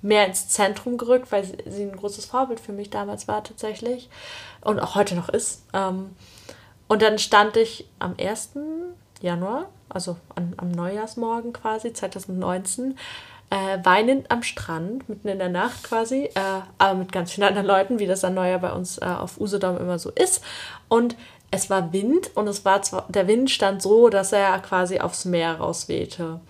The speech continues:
Und dann haben halt alle Leute geböllert und, äh,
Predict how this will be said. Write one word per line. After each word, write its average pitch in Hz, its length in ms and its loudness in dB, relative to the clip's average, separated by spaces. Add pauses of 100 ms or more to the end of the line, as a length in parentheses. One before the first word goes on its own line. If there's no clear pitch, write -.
(440)
Und 202 160 2
dann 214 200 6
haben 208 180 2
halt 196 140 0
alle 208 220 4
Leute 180 360 2
geböllert 170 640 -4 (180)
und, 196 400 -4
äh, 180 380 0